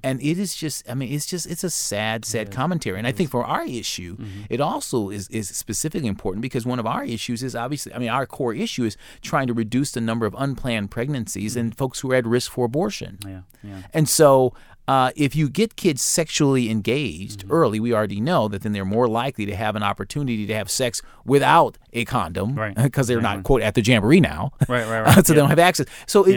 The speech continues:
Speaker 2: Yeah.
Speaker 1: so you actually
Speaker 2: Yeah.
Speaker 1: c-, increase the number of kids who are sexually active,
Speaker 2: Right.
Speaker 1: which increases the number of kids who are at risk, uh, for unplanned pregnancies, which increases the number of kids who are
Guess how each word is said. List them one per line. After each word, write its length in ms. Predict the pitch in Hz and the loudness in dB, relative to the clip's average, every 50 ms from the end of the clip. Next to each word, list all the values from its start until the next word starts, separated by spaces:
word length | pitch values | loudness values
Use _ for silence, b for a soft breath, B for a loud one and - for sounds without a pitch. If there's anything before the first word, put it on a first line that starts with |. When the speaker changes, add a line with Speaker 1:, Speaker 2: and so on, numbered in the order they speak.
| 226 208 | 4 0
Speaker 2:
Yeah. 180 | 202 208 190 - | -4 -6 -6 0
Speaker 1:
so 180 | - 202 190 180 | 4 4 4 4
you 300 | 160 156 165 185 190 175 | 2 -2 0 0 2 2
actually 320 | 190 247 233 - 107 202 | 2 2 0 0 -2 -4
Speaker 2:
Yeah. 100 | - - | -4 -6
Speaker 1:
c-, 80 | - - | -10 -12
increase 440 | - - 151 147 - - 196 185 - | -6 -4 -4 -4 -4 -4 -4 -4 -4
the 60 | - | -4
number 180 | 147 147 135 127 | -4 -4 -4 -6
of 80 | 110 - | -6 -6
kids 220 | - 147 123 113 | -4 -4 -2 -2
who 60 | 120 | -4
are 100 | 113 - - | -4 -4 -4
sexually 260 | 127 - - 139 123 95 | -4 -4 -4 -4 -4 -4
active, 400 | 92 87 82 - - 92 98 - | -6 -8 -8 -10 -10 -10 -10 -10
Speaker 2:
Right. 180 | 107 107 104 - | -12 -12 -10 -8
Speaker 1:
which 140 | - 113 - | -8 -6 -4
increases 440 | 123 - - - 156 151 143 139 131 | -6 -4 -2 -2 -2 -2 -2 -2 -4
the 60 | 131 | -4
number 180 | 127 123 117 117 | -4 -4 -4 -6
of 80 | 101 | -8
kids 300 | 98 - - 110 104 104 | -8 -6 -6 -6 -6 -6
who 120 | - 120 104 104 | -6 -6 -4 -4
are 40 | |
at 140 | 101 110 107 | -4 -4 -4
risk, 340 | 101 98 95 95 - - _ b b b b b b b | -4 -4 -4 -4 -6 -10 _ b b b b b b b
uh, 200 | - - 101 101 | -4 -2 -2 -2
for 460 | 98 - - 113 107 101 101 98 98 - 110 | -2 -2 -4 -2 -2 0 0 -2 -2 -2 -2
unplanned 420 | 113 120 120 - 120 110 107 95 | -4 -4 -2 -2 -2 -4 -4 -4
pregnancies, 560 | - 104 95 95 95 95 - 98 95 95 - b b b | -4 -4 -4 -4 -4 -6 -6 -6 -6 -8 -8 b b b
which 180 | b 113 107 117 | b -4 -4 -4
increases 400 | 107 - - 131 123 123 123 107 | -4 -4 -4 -6 -6 -6 -6 -6
the 40 | |
number 180 | 110 107 101 101 | -6 -6 -6 -6
of 80 | 92 - | -8 -6
kids 240 | - 117 101 95 | -4 -6 -4 -4
who 80 | - | -4
are 40 | 101 | -4